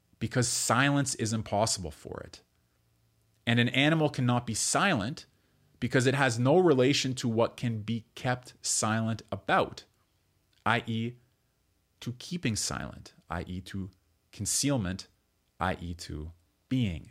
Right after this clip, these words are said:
For speaking, if the word comes from such an origin, silence, concealment, is not some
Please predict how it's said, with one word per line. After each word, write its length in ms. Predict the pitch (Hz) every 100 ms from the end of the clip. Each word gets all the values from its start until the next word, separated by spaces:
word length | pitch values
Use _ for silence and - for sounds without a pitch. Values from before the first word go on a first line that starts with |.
| _ _ _ _ _ _ _ _ _ _ _ _ _
For 300 | - 127 120
speaking, 920 | - - - 240 233 - 76 107 165 _ _ _ _ _ _ _ _
if 180 | 147 147
the 100 | 131
word 360 | 123 131 139 131
comes 320 | 127 127 110
from 180 | - 104
such 280 | 110 104
an 80 | 98
origin, 640 | - 123 143 90 71 78 143 - _ _ _ _
silence, 500 | - 57 - 117 -
concealment, 540 | - 87 98 92 113 - _ _ _ _
is 220 | 143 147
not 380 | 139 160 214 214
some 360 | - - 170